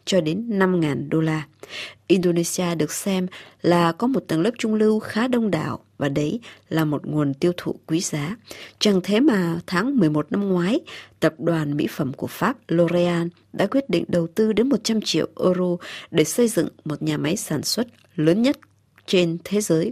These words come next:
của L'Oréal ở ngoài thủ đô Jakarta. Hãng mỹ phẩm nổi tiếng của Pháp này không chỉ nhắm tới khoảng năm mươi triệu người có thu nhập tương đối cao của Indonesia, mà L'Oréal còn đeo đuổi tham vọng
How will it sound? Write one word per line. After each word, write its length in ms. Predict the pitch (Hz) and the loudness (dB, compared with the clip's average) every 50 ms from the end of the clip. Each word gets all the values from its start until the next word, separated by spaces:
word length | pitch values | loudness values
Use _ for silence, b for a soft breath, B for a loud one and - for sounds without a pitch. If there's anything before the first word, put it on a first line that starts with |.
| - _ | -6 _
của 280 | - - 143 139 - - - | -12 -8 -6 -6 -6 -6 -4
L'Oréal 600 | - 156 170 170 165 170 165 165 160 156 151 160 - B B B B B B _ | 0 2 2 2 2 0 -2 -2 -4 -4 -6 -8 -10 B B B B B B _
ở 280 | - 165 151 139 147 147 | -2 0 0 0 -2 -4
ngoài 380 | 151 151 151 151 147 139 131 - | -4 -4 -2 -2 -2 -2 -4 -6
thủ 200 | - - 139 139 | -6 -4 -4 -2
đô 300 | 127 151 160 165 160 156 - _ _ _ _ - | 2 2 2 2 2 -2 -4 _ _ _ _ -4
Jakarta. 560 | - 180 165 - - 147 - _ - 147 135 135 - _ B B B B B B B B | -2 -2 -2 -2 -6 -10 -10 _ -8 -6 -6 -8 -10 _ B B B B B B B B
Hãng 280 | B - - - 247 247 | B -2 0 0 2 2
mỹ 100 | 226 - - | 2 2 0
phẩm 220 | - 185 147 147 | 0 -2 -4 -2
nổi 120 | 143 139 139 | -2 -4 -4
tiếng 180 | - - 220 | -4 -4 -4
của 120 | 240 - 139 | -2 -4 -6
Pháp 260 | - - 208 240 240 | -4 -4 -6 -4 -2
này 280 | 190 170 165 151 147 156 B B B B B | 0 2 2 2 0 -2 B B B B B
không 240 | - - 269 262 240 | 0 2 2 2 2
chỉ 140 | - - 147 | 2 0 0
nhắm 220 | 135 139 151 202 | 2 0 -2 -2
tới 280 | 233 - - 165 175 226 | -2 0 2 2 2 2
khoảng 360 | 240 - - 151 143 139 143 | -2 -4 -6 -6 -4 -4 -2
năm 160 | 185 214 220 | 0 2 4
mươi 100 | 214 214 208 | 2 2 2
triệu 160 | - - - | 0 -4 -4
người 260 | 156 156 156 151 147 | -2 -2 0 0 -2
có 180 | 143 - 196 220 | -2 -2 -4 -4
thu 140 | - - 220 | -2 -2 -2
nhập 180 | 190 170 143 - | 0 -2 -2 -2
tương 140 | - 185 185 | -2 -4 0
đối 140 | 175 190 220 | 0 0 0
cao 260 | 220 - 220 208 196 | 0 2 2 2 2
của 140 | - - - | 0 -4 -4
Indonesia, 640 | - - 180 - 185 180 180 175 - - - 180 175 165 170 175 B B B B B B B - | -2 -2 0 0 0 -2 -2 -2 -4 -4 -4 -4 -4 -4 -4 -6 B B B B B B B -2
mà 260 | 160 160 156 151 156 | 0 0 0 0 0
L'Oréal 580 | 151 160 175 175 185 180 180 175 175 170 165 165 B B B B B _ | 0 0 0 2 2 2 0 0 0 0 -2 -4 B B B B B _
còn 440 | - 180 185 175 170 170 165 160 - - - | 2 2 4 4 4 2 2 0 -2 -4 0
đeo 200 | 214 233 233 220 | 2 2 4 2
đuổi 340 | 175 156 151 143 127 - - | 2 0 0 0 -2 -2 -4
tham 200 | - 196 214 196 | -4 -4 -2 -2
vọng 180 | 190 147 - | -2 -2 -2